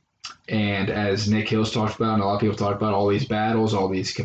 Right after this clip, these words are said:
uh, competitions, as we saw Vontae going against Caesar, stuff like that. We love seeing that.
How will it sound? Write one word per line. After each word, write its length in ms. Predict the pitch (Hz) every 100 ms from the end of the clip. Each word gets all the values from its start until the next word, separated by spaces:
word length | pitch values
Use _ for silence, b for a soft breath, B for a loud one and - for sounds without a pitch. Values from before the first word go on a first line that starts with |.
| -
uh, 200 | 107 104 -
competitions, 720 | 113 110 - 113 113 113 104
as 160 | 95
we 60 | 98
saw 300 | - 110 104
Vontae 440 | 101 104 104 98
going 220 | 98 101 98
against 200 | 98 -
Caesar, 340 | 110 107 107
stuff 260 | 104 101 92
like 180 | 92 -
that. 220 | 101 101
We 80 | 90
love 260 | 92 110 107
seeing 300 | - 98 98
that. 340 | 92 98 -